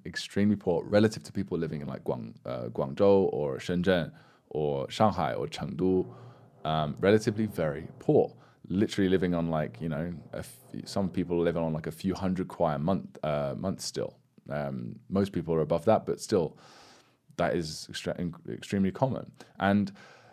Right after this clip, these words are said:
in terms of being less educated, yes, overall, yes, but, um, China does a really good <laughs> job of making sure that everyone can read, right?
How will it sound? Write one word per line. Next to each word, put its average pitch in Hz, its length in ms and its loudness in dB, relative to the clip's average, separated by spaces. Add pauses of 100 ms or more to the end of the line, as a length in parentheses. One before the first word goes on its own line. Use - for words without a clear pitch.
(100)
in 113 100 4
terms 180 260 4
of 160 80 -4
being 127 180 4
less 104 460 6
educated, 120 760 2
yes, 104 560 4
overall, 104 560 6
yes, 101 360 2
but, 95 380 6
um, 85 420 0 (140)
China 139 340 4
does 104 180 4
a 90 80 2
really 98 300 4
good 98 240 2
<laughs> 104 100 2
job 107 220 6
of 101 140 -6
making 92 320 0
sure 85 340 0
that - 200 -2
everyone 92 1160 6
can 82 280 -4
read, 67 420 -6 (500)
right? 78 300 -2